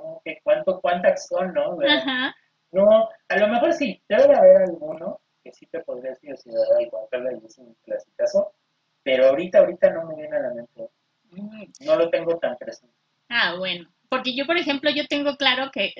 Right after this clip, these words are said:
Speaker 2: todo mundo ama a Lolita, y ese es un libro que yo
Speaker 1: Ajá.
Speaker 2: así lo detesto desde lo más profundo de mi ser, que era algo que nunca decía yo en letras para que no me acribillaran, ¿verdad? Pero ya ahora ya
Speaker 1: Ajá.
Speaker 2: no me importa. <laughs> Sí.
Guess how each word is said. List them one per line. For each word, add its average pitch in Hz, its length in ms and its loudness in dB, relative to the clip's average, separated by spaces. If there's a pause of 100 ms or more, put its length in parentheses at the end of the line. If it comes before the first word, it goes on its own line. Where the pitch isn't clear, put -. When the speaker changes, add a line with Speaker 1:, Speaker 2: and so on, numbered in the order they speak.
(120)
Speaker 2:
todo 254 220 -4
mundo 262 300 -2
ama 247 240 -4
a 233 40 -8
Lolita, 208 680 -8
y 208 160 -10
ese 220 140 -10
es 226 80 -12
un 226 100 -12
libro 226 280 -8
que 185 180 -4
yo 202 120 -4
Speaker 1:
Ajá. 254 180 -8 (320)
Speaker 2:
así 220 440 -4
lo 220 160 0
detesto 247 580 0
desde 208 220 -6
lo 190 120 -4
más 202 160 -4
profundo 214 500 -10
de 185 120 -8
mi 175 140 -14
ser, 170 320 -12 (400)
que 240 120 -4
era 254 120 8
algo 285 240 2
que 247 80 -2
nunca 240 300 0
decía 220 320 -4
yo 226 80 -8
en 226 120 -4
letras 220 380 -2
para 180 220 -2
que 180 80 -10
no 185 120 -8
me 196 100 -4
acribillaran, 196 720 -2
¿verdad? 175 360 -4
Pero 208 180 -4
ya 214 180 2
ahora 233 220 2
ya 226 80 2
Speaker 1:
Ajá. 214 80 0
Speaker 2:
no 220 60 -4
me 214 100 -8
importa. 202 460 -4
<laughs> - 680 -4
Sí. 330 260 -4